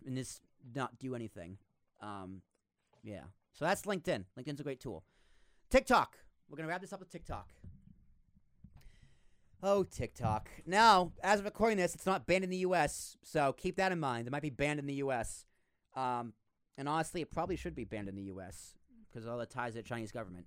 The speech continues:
But we're not here to talk about politics. We're doing a LinkedIn comment. We're doing a LinkedIn post here. It's all fun and positivity.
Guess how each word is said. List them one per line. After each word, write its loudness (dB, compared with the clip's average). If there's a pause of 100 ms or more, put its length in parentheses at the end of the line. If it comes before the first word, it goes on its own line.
(120)
But -4 (500)
we're -6
not -2
here -2
to -14
talk -6
about -4
politics. -4
We're -8
doing -2
a -2
LinkedIn -2
comment. -4
We're -6
doing -4
a -4
LinkedIn -6
post -6
here. -8
It's -10
all -4
fun -6
and -8
positivity. -10